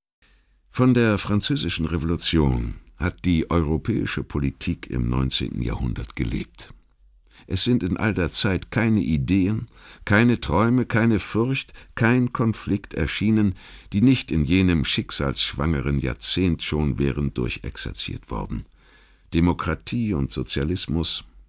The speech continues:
Reaktion, Diktatur, Nationalismus, Imperialismus, Pazifismus. Man könnte dasselbe von der deutschen Geistesgeschichte im neunzehnten Jahrhundert in ihrem Verhältnis zu eben diesem Jahrzehnt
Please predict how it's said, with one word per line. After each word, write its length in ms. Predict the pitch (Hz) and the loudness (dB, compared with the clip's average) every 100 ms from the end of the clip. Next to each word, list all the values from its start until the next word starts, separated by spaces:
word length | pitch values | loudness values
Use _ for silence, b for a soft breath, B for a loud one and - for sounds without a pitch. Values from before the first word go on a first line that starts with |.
| - | -8
Reaktion, 880 | - 87 90 - - 110 113 113 107 B B B | 0 2 2 0 0 2 4 4 2 B B B
Diktatur, 760 | 104 101 107 98 - 127 123 117 B B | -6 -2 0 0 0 2 2 0 B B
Nationalismus, 1040 | 104 110 - 101 101 98 104 - 104 98 | 0 0 0 2 4 4 2 0 -2 -2
Imperialismus, 1120 | - 117 - 87 76 82 85 90 - 82 80 - | 0 -2 0 -2 0 2 2 0 -2 -4 -4 -6
Pazifismus. 1160 | - 82 - - 57 - 52 - - - - - - b b b b b b b | -6 -6 -6 -6 -8 -8 -8 -8 -8 -10 -10 -12 -20 b b b b b b b
Man 200 | 113 117 | 2 4
könnte 280 | 165 170 113 | 2 2 0
dasselbe 600 | 95 - 82 101 104 127 | 0 2 2 2 2 -2
von 220 | - 113 | -2 -2
der 140 | 107 80 | 0 0
deutschen 580 | 87 80 - - 71 | 2 0 0 -4 -2
Geistesgeschichte 960 | 73 71 - 62 - - - 76 - - | -2 -2 -4 -8 -8 -8 -6 -4 -6 -6
im 160 | 60 65 | -4 -2
neunzehnten 480 | 65 62 - 52 60 | -2 -2 -4 -4 -4
Jahrhundert 500 | 64 76 80 76 - B B B | -2 0 0 0 -4 B B B
in 140 | 92 | 0
ihrem 260 | 95 98 92 | 4 4 4
Verhältnis 600 | - 80 101 - 85 - | 4 4 4 2 -2 -2
zu 160 | - 82 | -4 0
eben 400 | 101 98 90 71 | 2 2 2 0
diesem 380 | 85 76 76 | 0 0 -2
Jahrzehnt 640 | 76 78 - - 92 92 | 0 -2 -2 0 0 0